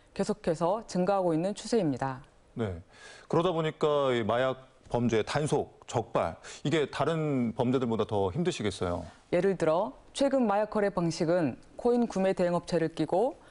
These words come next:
Speaker 1: 가상화폐와 던지기 방식으로만 거래가 이루어지고 있습니다. 이 과정에서 코인 구매 수수료를 받고, 더 진화한 경우에는 믹싱 수수료까지 받게 되는데요. 믹싱이란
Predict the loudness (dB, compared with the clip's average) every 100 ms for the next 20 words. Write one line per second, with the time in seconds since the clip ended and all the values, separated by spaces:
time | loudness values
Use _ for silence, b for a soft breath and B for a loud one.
0 | B B -2 0 0 0 0 0 2 -2
1 | -4 0 2 2 0 0 -2 -2 0 2
2 | 0 -2 -2 0 2 2 2 0 0 -2
3 | -2 0 0 2 0 -4 -8 -20 -20 -14
4 | -2 -2 0 0 2 2 0 0 0 -2
5 | B B B B 0 2 2 2 2 2
6 | 0 0 2 2 0 -2 -2 0 0 0
7 | B B B B -2 0 0 0 2 0
8 | 0 0 2 2 2 0 -2 -8 -10 -4
9 | -2 0 0 0 0 0 0 0 -2 -4
10 | -2 0 2 2 2 0 -2 -8 -20 b
11 | b b b -4 -2 0 0 2 2 -2